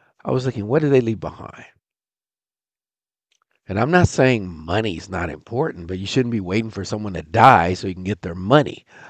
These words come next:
I know some folks are doing that, maybe some listening today on this show. And,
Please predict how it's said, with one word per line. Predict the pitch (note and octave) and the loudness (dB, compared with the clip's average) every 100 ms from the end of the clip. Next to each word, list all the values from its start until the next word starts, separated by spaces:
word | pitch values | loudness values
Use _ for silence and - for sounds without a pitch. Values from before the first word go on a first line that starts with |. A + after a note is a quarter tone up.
| _ - | _ -12
I | D#2 | -6
know | F2 G2+ | -6 -4
some | A2+ A#2 | -2 2
folks | B2 C3+ - | 4 4 0
are | C#3 | -2
doing | C#3 F3+ F#3 | 2 2 0
that, | G2+ C3+ - | -2 -4 -8
maybe | G2+ A#2+ G#2+ G#2 A2 _ _ | -12 -10 -10 -12 -14 _ _
some | - - G2 G2 | -14 -12 -8 -4
listening | A2 - A#2+ B2+ | -2 -2 -4 -4
today | C3+ E3 F#3 - - _ - - - _ _ | -2 0 0 -2 -10 _ -20 -20 -20 _ _
on | A2+ | -2
this | B2+ D#3 | 0 0
show. | - - - _ _ _ _ _ _ _ _ _ _ _ - | -2 -6 -10 _ _ _ _ _ _ _ _ _ _ _ -8
And, | G#2 G2 G2 F#2 G2 - | -4 -2 -4 -6 -8 -12